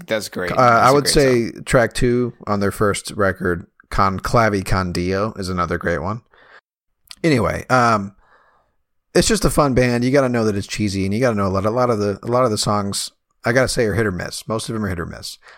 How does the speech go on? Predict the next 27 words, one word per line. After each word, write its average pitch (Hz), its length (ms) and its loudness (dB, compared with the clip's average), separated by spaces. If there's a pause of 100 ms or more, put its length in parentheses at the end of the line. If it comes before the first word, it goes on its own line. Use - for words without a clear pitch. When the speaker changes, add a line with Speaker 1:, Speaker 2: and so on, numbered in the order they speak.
(140)
Speaker 2:
But 147 200 4
when 127 120 0
they 131 100 2
do 170 140 4
it 165 60 2
right, 123 400 2 (100)
like 113 180 -2
this, 135 320 0
like, 104 160 -2
it's 98 180 -8
really, 104 240 0 (420)
you 113 80 -4
know, 104 140 -4 (200)
well 123 300 0
done 101 220 0
and, 92 200 -4
and, 87 160 -6
like, 85 320 -8 (760)
fun 107 320 0
to 98 60 -2
listen 90 300 -4
to 87 240 -4
and 82 100 -8
just, 82 180 -8
like, 78 360 -8
you 101 120 -8
know, 71 180 -10